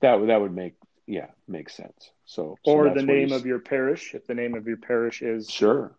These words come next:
Speaker 1: We, we just
Speaker 2: something.
Speaker 1: had that. I go to, not to gi-, I would give it away, but I, I go to Saint Thomas More,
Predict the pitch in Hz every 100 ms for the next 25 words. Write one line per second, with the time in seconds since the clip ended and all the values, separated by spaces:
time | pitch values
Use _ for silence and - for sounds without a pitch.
0 | _ _ _ - 107 113 104 107 113 120
1 | 107 95 90 101 113 - 107 98 98 98
2 | 98 95 - _ _ _ _ _ _ _
3 | _ _ _ _ _ _ _ _ _ _
4 | _ - 82 - - - 87 80 76 85
5 | 87 90 82 71 82 - 73 87 82 -
6 | 85 78 85 - 90 87 87 90 _ -
7 | _ _ - - - _ - 107 87 -
8 | 95 92 95 123 123 127 92 98 -